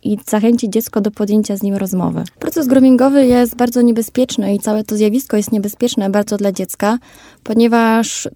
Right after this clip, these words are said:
tutaj już nie chodzi tylko o wykorzystanie seksualne, do którego może dojść, to nie chodzi tylko o pozyskanie od ofiary materiałów o charakterze pornograficznym, ale bardzo niebezpieczne jest to, że sprawca w bardzo umiejętny sposób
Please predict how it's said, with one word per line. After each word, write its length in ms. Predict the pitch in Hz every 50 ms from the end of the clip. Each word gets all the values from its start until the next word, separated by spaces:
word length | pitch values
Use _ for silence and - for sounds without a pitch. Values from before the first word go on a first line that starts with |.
| _ _
tutaj 260 | - 233 - 240 233
już 160 | 240 233 -
nie 100 | 240 240
chodzi 320 | 220 226 269 262 240 226 214
tylko 440 | - 220 214 - 233 220 208 -
o 200 | - 208 214 208
wykorzystanie 600 | 202 202 208 - 214 208 208 - - 233 233 233 220
seksualne, 540 | - 202 190 - - 214 202 196 196 196 196
do 120 | 185 190
którego 360 | - - 208 196 185 180 196
może 400 | 185 185 185 185 180 185 190 190
dojść, 340 | 175 185 185 196 214 247 - - - - - - -
to 100 | - 226
nie 120 | 214 220 208
chodzi 220 | 226 240 220 233
tylko 300 | - - 240 - - 220
o 40 | 202
pozyskanie 680 | - - 208 208 208 208 - - 220 226 233 226 214
od 120 | 208 190 202
ofiary 400 | 190 - 214 208 208 202 202 196
materiałów 760 | 202 196 - 202 196 208 208 214 220 208 196 190 185 - -
o 80 | 185
charakterze 520 | 185 190 185 196 185 - - 196 185 196 190
pornograficznym, 920 | - 196 190 190 190 180 196 196 185 - 190 - - - 196 202 226 262 - - - - - - _
ale 180 | - 202 202 202
bardzo 260 | 196 240 254 254 269
niebezpieczne 600 | 254 247 220 233 226 - - 240 - - 233 208
jest 140 | 208 196 -
to, 260 | - 202 208 214 240 254 - - - _ _ -
że 180 | 208 202 214 214
sprawca 600 | - - - 214 214 202 - - - 233 233 240
w 200 | 240 - 208 202
bardzo 340 | 190 220 247 269 233 233 -
umiejętny 600 | - 226 220 220 220 220 233 247 - - 220 214
sposób 720 | - - - 196 196 190 - - 220 233 294 349 -